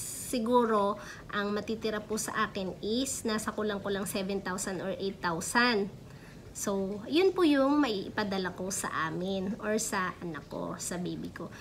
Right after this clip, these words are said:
So, sa ngayon po is hindi pa ako nakakaipon kasi nga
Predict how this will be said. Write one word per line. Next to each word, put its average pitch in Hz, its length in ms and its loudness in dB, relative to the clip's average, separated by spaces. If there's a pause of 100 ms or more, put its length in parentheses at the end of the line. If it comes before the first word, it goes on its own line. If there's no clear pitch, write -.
(160)
So, 202 440 0
sa 226 160 0
ngayon 262 320 4
po 254 240 2
is 226 240 0
hindi 214 240 0
pa 202 160 0
ako 202 160 -2
nakakaipon 196 1800 -2
kasi 254 320 0
nga 214 160 0